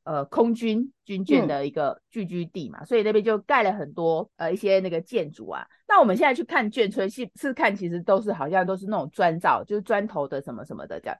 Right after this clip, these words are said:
Speaker 1: 可是那个时候，就是一开始那个砖造没有那么，呃，风行的时候，它其实早期还是有，用那种一般的那个泥土砖去盖，所以它的墙壁还是那种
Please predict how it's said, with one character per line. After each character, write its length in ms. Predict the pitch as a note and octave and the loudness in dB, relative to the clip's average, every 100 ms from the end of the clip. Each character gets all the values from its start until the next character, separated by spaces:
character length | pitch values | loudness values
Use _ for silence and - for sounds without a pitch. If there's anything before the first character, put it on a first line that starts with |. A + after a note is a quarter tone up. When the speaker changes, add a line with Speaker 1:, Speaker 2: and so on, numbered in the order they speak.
| _ _ - | _ _ -6
Speaker 1:
可 100 | G3 | -6
是 220 | E4+ D#4 | -2 -2
那 160 | C#4+ D4 | 2 2
个 100 | C4+ | 2
时 140 | G#3 | 0
候， 320 | A#3+ A#3 G3 _ | 4 4 4 _
就 100 | - | -10
是 160 | D4 B3+ | -8 -8
一 80 | A3 | -4
开 160 | - | 0
始 160 | D4 G3 | 0 -2
那 120 | F#3+ | -4
个 280 | F#3+ F3 E3 - | 2 4 4 0
砖 280 | - B3 B3 | -2 0 0
造 240 | C#4+ A#3+ | 2 2
没 140 | F3+ F#3+ | 2 -2
有 80 | F3 | -6
那 80 | |
么， 260 | G3 E3+ F3+ - | 0 0 0 -4
呃， 240 | D#3+ D3 D3 | -4 -2 -2
风 260 | G#3+ G#3 | -2 -2
行 140 | A3+ D#3 | -2 -6
的 100 | E3 | -4
时 100 | D#3 | -2
候， 160 | D#3 - _ | -2 -2 _
它 100 | F#4+ | -4
其 140 | - A#3 | -2 0
实 60 | |
早 180 | A3 E3 | 2 2
期 200 | - E3+ | 0 -6
还 160 | D#3 E3 | -2 -2
是 180 | A#3 | -4
有， 120 | F#3 - | -4 -2
用 120 | B3+ | 0
那 100 | A#3 | 0
种 60 | G3+ | -2
一 80 | G#3 | 0
般 220 | G#3+ G#3 | 0 2
的 80 | F3+ | 0
那 100 | F#3+ | -2
个 120 | F#3 | -4
泥 180 | E3+ E3 | -4 -6
土 240 | G3 C#3 | -8 -12
砖 260 | - E3+ D3+ | -4 -2 0
去 160 | F3 - | -4 -4
盖， 180 | C#3+ F2+ - | -2 -2 -4
所 140 | C#4+ | 0
以 20 | |
它 160 | C#4+ A#3+ | 4 2
的 60 | |
墙 180 | F#3 D#3 | 2 -4
壁 160 | F#3+ G#3 | -2 0
还 140 | D#3+ | 0
是 80 | F#3 | 0
那 120 | G3 | 2
种 120 | E3+ | 2